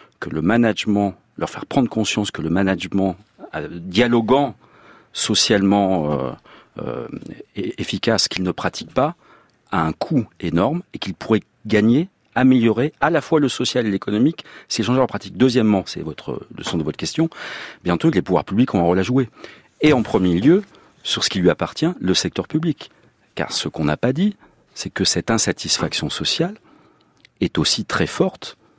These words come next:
dans le domaine public. Les chiffres par exemple de l'absentéisme,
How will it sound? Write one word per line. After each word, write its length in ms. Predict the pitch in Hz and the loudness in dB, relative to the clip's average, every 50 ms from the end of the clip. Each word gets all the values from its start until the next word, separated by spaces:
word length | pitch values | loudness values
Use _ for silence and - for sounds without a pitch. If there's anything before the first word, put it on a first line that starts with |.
| _ _ _ _ _ _ _ _ - 80 - - | _ _ _ _ _ _ _ _ -20 -12 -2 2
dans 260 | 135 147 175 196 196 - _ _ _ _ _ | 2 2 2 0 -4 -6 _ _ _ _ _
le 200 | - 82 80 85 | -6 -2 -2 0
domaine 300 | 80 87 85 95 98 101 | 2 4 4 4 4 4
public. 400 | - - 160 185 190 - - - _ - _ _ _ - | 2 0 0 0 0 -2 -4 -10 _ -20 _ _ _ -6
Les 140 | 151 160 80 | -4 -2 0
chiffres 460 | - - - 107 - - - - _ _ - | 0 0 -2 -2 -4 -6 -12 -16 _ _ -6
par 160 | - 73 71 | -2 -2 -2
exemple 280 | 76 71 73 - - 76 | -2 -2 -2 0 0 0
de 40 | 76 | 0
l'absentéisme, 680 | 73 71 - - - 73 - - 113 139 196 208 196 | -2 -2 -4 -4 -6 -4 -2 2 2 2 2 2 -2